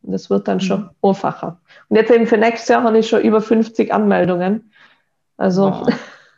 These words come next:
Speaker 1: <laughs>
Speaker 2: Gratuliere.
Speaker 1: Danke.
Speaker 2: Und ich glaub, du bietest ja auch einen Online-Kurs an jetzt, oder? Für Privatpersonen quasi.
Speaker 1: Genau, genau. Also einmal im Jahr, äh, findet eben dieser Adventskalender statt,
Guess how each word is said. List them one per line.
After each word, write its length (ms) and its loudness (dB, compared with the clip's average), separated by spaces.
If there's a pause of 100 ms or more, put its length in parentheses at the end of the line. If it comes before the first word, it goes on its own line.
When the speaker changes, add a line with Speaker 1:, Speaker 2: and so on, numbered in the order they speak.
Speaker 1:
<laughs> 580 -4
Speaker 2:
Gratuliere. 800 -2 (760)
Speaker 1:
Danke. 520 0 (1200)
Speaker 2:
Und 140 4
ich 120 2
glaub, 220 0 (180)
du 220 -2
bietest 340 -8
ja 80 0
auch 80 -4
einen 140 0
Online-Kurs 680 -2
an 220 -4
jetzt, 240 -6
oder? 200 -2
Für 380 -2
Privatpersonen 880 -4
quasi. 460 -12 (300)
Speaker 1:
Genau, 400 2
genau. 200 0
Also 300 0
einmal 160 2
im 140 4
Jahr, 840 0
äh, 60 -20
findet 320 0
eben 220 0
dieser 260 -4
Adventskalender 960 -2
statt, 420 -6